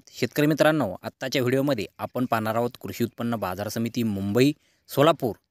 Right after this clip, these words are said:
तसेच कर्नाटक राज्यातील बेंगळुरू येथील आजची म्हणजे दिनांक नऊ फेब्रुवारी दोन हजार तेवीसची कांदा आवक. सुरुवात करणार आहोत एपीएमसी नवी मुंबई येथून. आज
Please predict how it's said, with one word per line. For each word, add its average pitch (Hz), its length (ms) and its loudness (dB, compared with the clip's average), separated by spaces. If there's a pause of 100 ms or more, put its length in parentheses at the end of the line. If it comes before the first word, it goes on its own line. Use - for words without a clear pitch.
तसेच 139 300 -2
कर्नाटक 131 440 2
राज्यातील 131 460 0
बेंगळुरू 120 400 0
येथील 104 300 -2 (160)
आजची 120 560 -4
म्हणजे 104 460 2
दिनांक 110 380 -2
नऊ 117 340 2
फेब्रुवारी 120 460 0
दोन 104 180 -6
हजार 104 280 -2
तेवीसची 104 680 -8
कांदा 95 300 -4
आवक. 113 260 4 (760)
सुरुवात 147 300 2
करणार 156 260 4
आहोत 156 200 6 (260)
एपीएमसी 135 540 2
नवी 120 220 4
मुंबई 123 280 4
येथून. 127 320 0 (200)
आज 117 320 -4